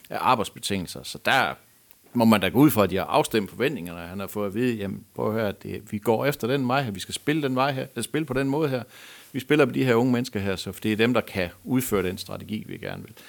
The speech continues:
Så, så må man gå ud fra, at han har sagt, jamen, det, det vil jeg gerne. Øh, om han så er blevet presset til at gøre det ene eller det andet,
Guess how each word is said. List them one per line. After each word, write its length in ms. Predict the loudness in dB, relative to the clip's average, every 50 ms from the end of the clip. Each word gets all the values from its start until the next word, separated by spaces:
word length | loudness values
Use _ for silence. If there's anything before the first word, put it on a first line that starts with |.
| -20 -20 -20 -20 -20 -20 -20 -20 -18 -12
Så, 200 | -8 -4 -4 -2
så 140 | -2 2 2
må 120 | 4 6 6
man 140 | 6 4
gå 80 | 6 6
ud 140 | 6 6 6
fra, 280 | 6 6 6 6 4
at 100 | 4 2
han 120 | -2 -4 -4
har 60 | -2
sagt, 300 | 0 0 0 0 0 -2
jamen, 120 | -6 -4
det, 260 | -2 -4 -4 -4 -2 -2
det 140 | 0 2
vil 120 | 4 4 4
jeg 100 | 2 2
gerne. 300 | 0 0 0 0 -2 -6 -10 -16 _ _ _ -16 -14
Øh, 160 | -12 -10 -12 -12 -14 _ _ _ -20 -20 -20 -20 -20 -20 -20 -20 -20 -14
om 160 | -12 -10 -8 -6
han 120 | -6 -4
så 80 | -2 0
er 100 | 0 0
blevet 220 | 0 -2 -4 -4
presset 400 | -4 0 0 0 0 0 -6 -8
til 140 | -6 -4 -4
at 100 | -4 -2
gøre 180 | -2 -2 0
det 100 | 0 0
ene 140 | -2 -2 -2
eller 120 | -4 -6 -8
det 80 | -8
andet, 160 | -8 -8 -10